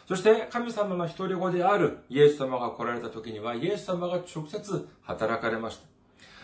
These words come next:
え、そして、そして、えー、イエス様が天に昇られた後は、それではどのようなことが起こったでありましょうか。使徒の働き二章一節から四節。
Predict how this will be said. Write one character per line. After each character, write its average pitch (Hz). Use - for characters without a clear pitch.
え、 156
そ 151
し 196
て、 220
そ 190
し 190
て、 233
え 139
ー、 170
イ 226
エ 269
ス 269
様 170
が 135
天 247
に 185
昇 147
ら 190
れ 190
た 170
後 208
は、 175
そ -
れ 165
で 190
は 175
ど 143
の 330
よ 302
う 226
な 220
こ 160
と 156
が 147
起 -
こ 113
っ -
た 101
で 127
あ 147
り 139
ま 131
し 123
ょ 113
う -
か。 -
使 -
徒 247
の 220
働 202
き 185
二 220
章 170
一 135
節 180
か 156
ら 139
四 139
節。 90